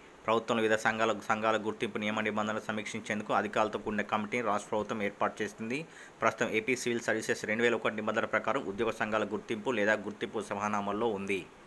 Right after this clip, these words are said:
ఆ ఉద్యోగులకు మరో ఏడాది ముప్పై శాతం హెచ్ఆర్ఏ. రాజధాని తరలింపులో భాగంగా హైదరాబాద్ నుంచి తరలివచ్చిన ఉద్యోగులకు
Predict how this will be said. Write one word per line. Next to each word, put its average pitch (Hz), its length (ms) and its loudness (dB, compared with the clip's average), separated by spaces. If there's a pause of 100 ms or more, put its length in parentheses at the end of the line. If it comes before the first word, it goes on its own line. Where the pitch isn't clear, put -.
(1160)
ఆ 120 140 6
ఉద్యోగులకు 117 440 6
మరో 113 260 6
ఏడాది 117 260 10
ముప్పై 113 300 4
శాతం 113 400 2
హెచ్ఆర్ఏ. 104 640 6
రాజధాని 104 400 4
తరలింపులో 104 480 2
భాగంగా 101 340 4
హైదరాబాద్ 104 400 2
నుంచి 104 220 -4
తరలివచ్చిన 104 420 2
ఉద్యోగులకు 101 400 0